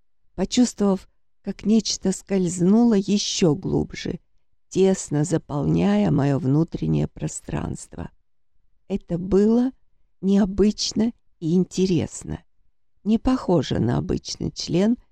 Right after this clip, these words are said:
который будто бы подстраивался под все изгибы женского тела. Силиконовый фаллос двигался только вперед, даже и не подозревая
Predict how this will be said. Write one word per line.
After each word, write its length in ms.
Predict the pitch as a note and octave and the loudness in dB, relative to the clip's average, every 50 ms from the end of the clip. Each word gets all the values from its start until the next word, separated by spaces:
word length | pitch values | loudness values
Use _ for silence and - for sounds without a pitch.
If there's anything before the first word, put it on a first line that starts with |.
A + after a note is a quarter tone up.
| _ _ _ _ _ - | _ _ _ _ _ -8
который 380 | - F#3+ - - A#3+ A#3 A3+ G3+ | -8 -6 0 2 2 4 4 2
будто 400 | F3+ G3+ B3 - _ - G#3 F#3+ | 2 2 0 0 _ -4 -4 -2
бы 240 | F#3 G#3 G3+ G#3 - _ _ _ _ _ - | 0 0 0 0 -2 _ _ _ _ _ -6
подстраивался 1040 | A#3 B3 - - - - - A#3+ A#3 A3 A3 G#3+ F#3 C#3+ D3 E3 - - - F3 | -6 -6 -6 -8 -14 -8 -4 0 0 2 2 2 2 0 -2 -2 -4 -6 -6 -6
под 240 | - - E3 E3+ - | -6 -8 -10 -10 -10
все 340 | - - - - F3 F3 D#3+ | -12 -8 -2 0 2 2 2
изгибы 500 | D3+ - - - - G3 G3+ G#3+ G3+ E3 | 0 -2 -6 -10 -4 -4 -2 0 0 -2
женского 720 | E3+ - - - D3 D#3+ D#3+ - - - C3 - - - | -2 0 0 0 2 2 0 -2 -6 -12 -8 -8 -8 -8
тела. 560 | _ - - - - - - - - - - _ _ _ _ _ _ _ _ _ _ _ _ _ _ _ _ _ _ _ | _ -12 -10 -8 -6 -6 -6 -8 -12 -16 -20 _ _ _ _ _ _ _ _ _ _ _ _ _ _ _ _ _ _ _
Силиконовый 800 | - - - G#3+ A3+ A3+ - - C4+ C4 B3 A#3+ A3 G#3 G#3 G#3 | -10 -2 0 2 2 2 2 4 4 6 6 4 4 2 0 0
фаллос 560 | - - - A3 A3+ A#3+ A#3+ B3 A#3 A3 G#3+ | -2 -4 -4 -2 0 0 2 2 0 0 -2
двигался 760 | G#3 F3 E3+ F3 F#3+ G3+ G3+ G#3 A3+ A3+ A#3 - - - G#3+ - _ _ | -4 -2 0 2 2 2 2 2 0 0 -2 -2 -4 -4 -4 -4 _ _
только 400 | - F#3+ F3 E3+ - - - G3 | -2 0 2 2 0 -2 -4 -8
вперед, 580 | - - _ - G3 G#3 G3+ D#3 G2+ - - _ _ _ _ _ _ _ _ _ _ _ | -8 -10 _ -6 -4 0 0 0 0 0 -4 _ _ _ _ _ _ _ _ _ _ _
даже 480 | - D3+ E3+ F#3 G3+ G3+ G#3 G3+ G3+ - _ _ - | -6 -2 2 2 2 4 4 2 2 0 _ _ -4
и 60 | - | 0
не 180 | G#3 G#3 G#3+ G#3+ | 2 2 2 2
подозревая 960 | - - G3 G#3 G#3+ G3+ G3 - G3+ G#3 A3 G#3 G3+ F3+ F3 D3+ D3+ D#3 - | 0 -2 -6 -2 0 -2 0 0 0 0 2 2 0 -2 0 0 -2 -4 -4